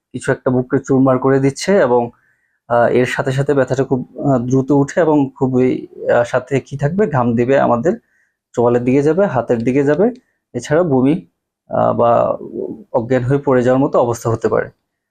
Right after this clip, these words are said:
তো এটা হচ্ছে সাধারণত কমন, কিন্তু এছাড়াও যে এরকম হয় না ব্যথা, অন্যরকম হতে পারে, কিন্তু এটা কার্ডিয়াক কজ বা হার্ট অ্যাটাকের লক্ষণ, সেটা সাধারণত কাদের হতে পারে?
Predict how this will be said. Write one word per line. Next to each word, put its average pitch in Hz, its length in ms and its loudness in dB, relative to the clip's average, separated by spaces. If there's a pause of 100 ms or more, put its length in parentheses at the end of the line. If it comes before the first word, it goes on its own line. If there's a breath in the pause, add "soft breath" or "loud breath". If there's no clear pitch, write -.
(420)
তো 165 80 0
এটা 165 160 2
হচ্ছে 190 220 0
সাধারণত 160 540 0
কমন, 113 440 0
কিন্তু 147 340 -6
এছাড়াও 143 720 0
যে 120 300 0
এরকম 156 440 0 (160)
হয় 139 120 2
না 127 100 2
ব্যথা, 127 560 0
অন্যরকম 135 520 2
হতে 131 200 -2
পারে, 123 260 2
কিন্তু 123 280 -4
এটা 120 120 0
কার্ডিয়াক 127 460 0
কজ 113 160 0
বা 117 120 2
হার্ট 123 180 0
অ্যাটাকের 135 280 2
লক্ষণ, 123 340 -2 (600 soft breath)
সেটা 147 180 0
সাধারণত 165 300 0
কাদের 131 300 0
হতে 120 240 -2
পারে? 113 220 -4